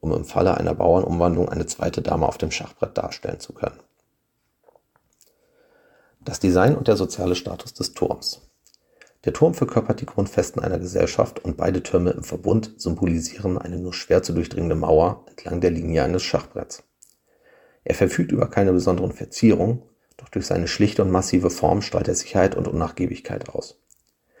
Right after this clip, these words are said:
Da er als einzige Schachfigur ein Bauwerk darstellt, drückt seine Erscheinung auch deutlich die eingangs beschriebene neoklassische Architektur aus,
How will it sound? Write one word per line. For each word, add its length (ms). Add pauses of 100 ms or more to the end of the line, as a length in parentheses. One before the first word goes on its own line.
(180)
Da 100
er 40
als 180
einzige 280
Schachfigur 540
ein 160
Bauwerk 420
darstellt, 580 (280)
drückt 180
seine 200
Erscheinung 440
auch 140
deutlich 320
die 160
eingangs 380
beschriebene 380
neoklassische 720
Architektur 720
aus, 340